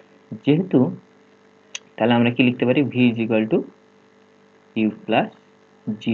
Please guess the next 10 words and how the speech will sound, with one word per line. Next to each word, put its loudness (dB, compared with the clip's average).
T, -18
এটা -4
লিখতেই -4
পারি, -14
ঠিক -8
আছে? -6
তো 0
ইউ 6
এর 8
ই -8